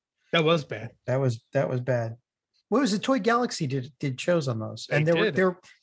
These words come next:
Speaker 2: there was a, another shoot, I'll have to look it up. There was another YouTuber that did, like,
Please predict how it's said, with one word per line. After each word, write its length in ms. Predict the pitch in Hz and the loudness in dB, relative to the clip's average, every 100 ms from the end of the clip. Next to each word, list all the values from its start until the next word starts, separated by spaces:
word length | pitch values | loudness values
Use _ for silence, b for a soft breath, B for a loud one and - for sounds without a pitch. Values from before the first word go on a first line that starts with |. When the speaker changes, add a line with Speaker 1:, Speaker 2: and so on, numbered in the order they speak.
| - | 0
Speaker 2:
there 160 | 190 180 | 2 4
was 240 | 180 131 | 4 4
a, 180 | 175 - | 2 2
another 680 | 151 160 175 185 175 160 135 _ - | 0 2 2 4 4 2 -2 _ -10
shoot, 300 | - 175 - | -4 -4 0
I'll 120 | 143 | 2
have 80 | 151 | 2
to 80 | 156 | 2
look 240 | 147 139 | 2 2
it 80 | 139 | 2
up. 220 | 135 135 _ B B | 2 2 _ B B
There 60 | 175 | 0
was 120 | 151 | 2
another 240 | 151 160 160 | 4 4 4
YouTuber 460 | 151 127 147 139 | 2 0 0 2
that 320 | 139 139 139 - - | 2 2 2 -2 -2
did, 280 | 151 127 | -2 0
like, 300 | 233 160 127 | -2 -2 -2